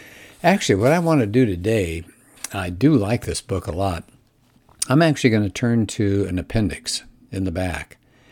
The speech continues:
And it covers something that I find fascinating. I wouldn't, uh,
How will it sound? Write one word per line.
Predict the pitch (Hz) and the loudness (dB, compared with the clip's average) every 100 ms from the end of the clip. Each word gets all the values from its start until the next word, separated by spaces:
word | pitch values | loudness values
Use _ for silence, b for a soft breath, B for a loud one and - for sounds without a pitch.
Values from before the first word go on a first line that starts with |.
| b b | b b
And | - 104 101 | -6 -2 -2
it | - | -4
covers | 135 156 120 | -2 0 0
something | - 123 - 107 | 2 0 0 -2
that | 90 | -2
I | 104 | -2
find | 107 110 95 92 87 | -2 -2 0 -2 -2
fascinating. | 113 117 - 113 110 113 123 120 | -2 -2 0 0 0 2 2 2
I | 101 90 | -2 -4
wouldn't, | 98 104 98 - | -2 0 -2 -2
uh, | 98 92 92 | -2 0 -2